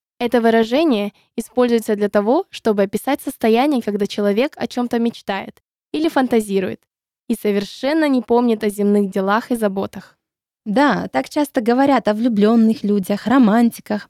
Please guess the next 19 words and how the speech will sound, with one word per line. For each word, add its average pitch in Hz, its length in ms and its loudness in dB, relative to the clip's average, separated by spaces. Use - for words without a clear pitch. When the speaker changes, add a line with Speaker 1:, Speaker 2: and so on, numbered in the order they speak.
Speaker 2:
потому 285 340 4
что - 160 0
они 262 140 8
зачастую 262 640 2
немного 233 440 4
наивны. 226 540 2
Speaker 1:
Например, 220 540 0
"Хватит 277 440 -2
тебе 285 220 -4
витать 254 320 0
в 240 40 -2
облаках, 220 580 -2
лучше 220 300 0
займись 202 440 0
делом". 196 480 -4
Speaker 2:
Enough 285 340 4
dreaming, 196 540 4
do 220 140 4
something. 226 640 0